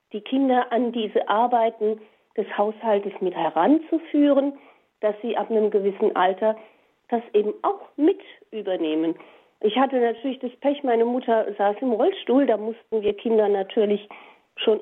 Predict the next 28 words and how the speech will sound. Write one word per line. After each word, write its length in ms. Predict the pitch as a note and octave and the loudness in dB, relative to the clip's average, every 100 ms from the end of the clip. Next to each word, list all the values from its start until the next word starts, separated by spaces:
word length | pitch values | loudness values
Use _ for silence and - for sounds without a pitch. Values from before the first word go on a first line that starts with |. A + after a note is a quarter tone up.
| - | -4
öfters 380 | C4+ D4 B3+ - | -6 -4 -4 0
auch 220 | G#3 G#3 | -2 -2
mal 220 | G3 F3+ | -2 0
lernen, 420 | F3+ F3+ F3+ F3 E3+ - - _ _ | 2 2 2 -2 -4 -16 -20 _ _
den 240 | G#3+ F#3 F#3 | -2 -2 -2
Haushalt 480 | F#3+ F#3 F3+ E3+ | -4 0 0 0
mitzugestalten. 1200 | G3+ C4 - C4 - C4 A#3+ A#3+ G#3+ G#3 G#3 A3 A3 _ _ _ | 2 0 0 -6 -2 0 0 2 0 0 -4 -8 -8 _ _ _
Aber 220 | G#3 A3+ | -6 -6
ich 120 | A3 | -8
muss 160 | A#3 A3+ A3 | -4 -2 0
sagen, 260 | G#3 G#3+ | -2 -2
geschadet 560 | G#3 - - F#3+ B3 - | -8 -12 -2 -2 -2 -4
hat 160 | B3 | -2
mir 140 | B3 A#3 | 2 4
das 160 | A3+ G#3+ | 2 0
nicht. 400 | F3+ A3+ D#4+ - | 2 2 2 0
Das 100 | A#3 A3 - | -2 -2 0
fördert 400 | A3 A3 A3+ - | 0 0 -6 -10
die 60 | |
Selbstständigkeit 1200 | F#3+ D#3 G3+ - C#4+ C#4+ C#4+ B3+ - A#3+ B3 C4 C4+ - _ _ _ _ | -6 -2 -2 -2 0 0 -2 -6 -4 0 2 2 -2 -18 _ _ _ _
und 320 | G#3 G#3 G#3+ - - _ _ _ _ _ | 0 2 0 -4 -20 _ _ _ _ _
dann 180 | A3+ A3 | -2 0
braucht 260 | G#3+ A3+ B3+ | -4 -6 -4
man 160 | A#3+ | -4
auch 180 | A#3 A3+ | -2 0
nicht 200 | G#3+ G#3+ | -2 -2
ständig 360 | - F#3+ A3+ G#3+ | -2 2 2 2
irgendwas 440 | A#3 G#3+ G3 F#3+ | 2 2 0 -2